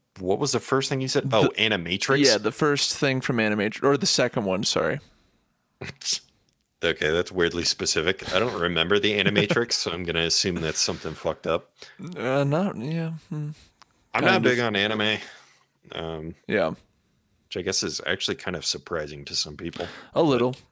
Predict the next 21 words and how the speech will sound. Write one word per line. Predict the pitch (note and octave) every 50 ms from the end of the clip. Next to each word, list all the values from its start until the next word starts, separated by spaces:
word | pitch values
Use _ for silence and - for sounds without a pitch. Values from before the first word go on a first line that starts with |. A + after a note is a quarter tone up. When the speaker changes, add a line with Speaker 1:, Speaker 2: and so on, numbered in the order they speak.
| _ _ _ _ _ _ _ _ _ -
Speaker 2:
A | - B2
little. | B2+ B2 B2 B2 B2+ G#2+
Speaker 1:
It's, | G2+ - - -
uh, | A2+ G#2+ G#2 G2+ G2 F#2+ F#2 F2+ F2+ F2+ F2 E2+ D#2+ - - _ _ -
honestly, | F#2+ G2+ A2+ B2+ C3 - D3 C#3 C3 B2+ B2+ A#2 -
if | E2+ F2
I | F#2
can | F#2 F#2+ F#2
be | F#2 F#2
real, | E2+ F2 F#2 G2 G2 G2+ G#2 G#2+ - _ -
if | - - -
I | F2
can, | E2 F2+ F2 D2+ - - -
if | C#2+ - F2+
I | E2+
can | E2+ E2+ E2+
be | D#2+ E2
real | D#2 E2+ F#2+ G2
frank, | - - - - - F2+ F#2 F#2+ G#2 G#2+ - - - - _ _ _ -
Speaker 2:
Yeah. | A#2+ A2 E2 - - -
Speaker 1:
uh, | E2 E2 D#2+